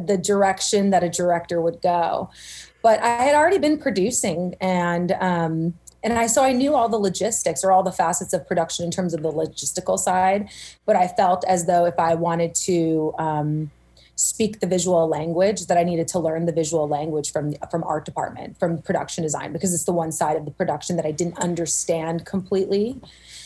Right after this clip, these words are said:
So I ended up started, starting to work in set decoration under the art department. And, um,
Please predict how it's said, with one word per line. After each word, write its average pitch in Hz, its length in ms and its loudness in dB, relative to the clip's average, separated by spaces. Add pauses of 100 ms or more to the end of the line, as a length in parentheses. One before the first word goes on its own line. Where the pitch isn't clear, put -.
So 220 300 4
I 196 100 4
ended 196 200 2
up 190 80 -2
started, 180 480 0
starting 185 340 2
to 190 100 0
work 180 180 2
in 180 80 0
set 170 220 0
decoration 160 500 0
under 160 320 -4
the 151 180 -4
art 160 200 -2
department. 160 480 -6 (760)
And, 185 460 2
um, 170 480 0